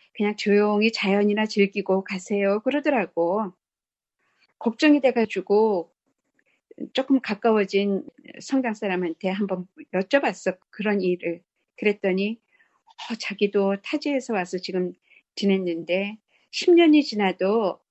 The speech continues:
그 텃세의 그 무서움은 아직도 못 이겼다고, 그런 거 있다고 그러더라고. 내가 가만히 생각해봤어.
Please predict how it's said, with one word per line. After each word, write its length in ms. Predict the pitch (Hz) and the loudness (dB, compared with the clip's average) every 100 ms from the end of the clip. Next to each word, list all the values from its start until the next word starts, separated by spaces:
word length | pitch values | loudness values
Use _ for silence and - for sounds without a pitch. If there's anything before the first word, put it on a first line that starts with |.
| - | -10
그 160 | 208 - | -10 -6
텃세의 720 | - 381 - 311 269 254 247 | -4 -2 0 2 4 2 0
그 100 | - | 0
무서움은 720 | 214 196 185 214 196 180 208 | 0 0 -4 -2 0 0 -2
아직도 500 | 202 175 202 214 202 - _ _ - | -4 -6 -2 0 0 -4 _ _ 2
못 300 | 185 233 _ _ - - | 6 6 _ _ -20 -8
이겼다고, 920 | 208 202 202 - 165 - 208 208 160 _ _ _ _ | -2 0 0 -2 -2 -2 -2 -2 -6 _ _ _ _
그런 260 | - 226 220 | -2 0 2
거 100 | 226 | 2
있다고 440 | 185 - 196 190 | 2 2 2 2
그러더라고. 600 | - 220 233 262 214 180 - _ _ - | 2 2 2 0 0 -2 -8 _ _ -4
내가 240 | 214 285 | 0 0
가만히 300 | - 311 311 | -4 -4 -2
생각해봤어. 960 | 311 339 349 - 285 202 - 180 170 196 | 0 0 0 -2 -8 -8 -6 -6 -6 -10